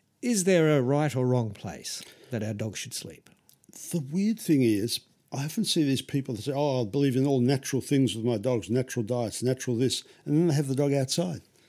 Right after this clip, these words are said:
Speaker 2: Well, naturally, when dogs started evolving with humans, they slept with the human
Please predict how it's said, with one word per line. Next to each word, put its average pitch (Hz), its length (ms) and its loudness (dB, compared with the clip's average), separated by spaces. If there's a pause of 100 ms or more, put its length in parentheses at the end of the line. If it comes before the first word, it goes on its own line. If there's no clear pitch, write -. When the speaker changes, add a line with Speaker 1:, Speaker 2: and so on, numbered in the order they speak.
(360)
Speaker 2:
Well, 143 120 2
naturally, 139 760 2
when 123 160 0
dogs 139 340 0 (100)
started 135 720 0
evolving 123 600 0
with - 220 -6
humans, 151 520 0 (420)
they 165 140 2
slept 165 400 2
with 185 260 2
the 175 60 4
human 113 500 -2